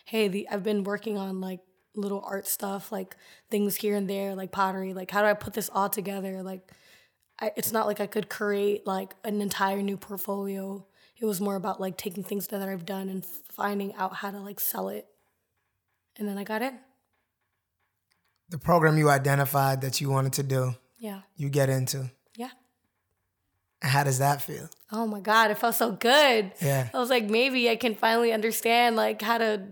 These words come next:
Speaker 1: how to do things, like, how to sell myself, how to, how to use the things that I love, but also, like, make money and make my parents proud." Like, so that pro-,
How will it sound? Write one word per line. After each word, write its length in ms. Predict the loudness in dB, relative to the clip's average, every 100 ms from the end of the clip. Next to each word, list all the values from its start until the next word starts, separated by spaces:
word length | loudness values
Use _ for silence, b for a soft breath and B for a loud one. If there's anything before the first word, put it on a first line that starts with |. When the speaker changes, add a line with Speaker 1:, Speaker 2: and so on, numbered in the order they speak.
| -12
Speaker 1:
how 180 | -2 0
to 80 | 2
do 220 | 0 -4
things, 440 | 0 2 0 -2
like, 160 | -2 0
how 200 | 2 2
to 120 | 2
sell 280 | 0 2 2
myself, 420 | 2 0 -2 -2
how 160 | -2 -4
to, 260 | -2 -4 -8 B B B
how 120 | 0
to 80 | 2
use 260 | 2 0
the 60 | -2
things 240 | -2 -2 2
that 80 |
I 100 | 0
love, 420 | 2 -2 0 -2 -2
but 120 | -2
also, 380 | 0 0 0 -2
like, 160 | -2
make 240 | -2 -6 -6
money 260 | -6 -4
and 80 | -6
make 160 | -8 -8
my 100 | -10
parents 460 | -8 -8 -6 -8
proud." 320 | -4 -4 -4
Like, 200 | -8 -10
so 140 | -8 -8
that 160 | -10
pro-, 160 | -8 -10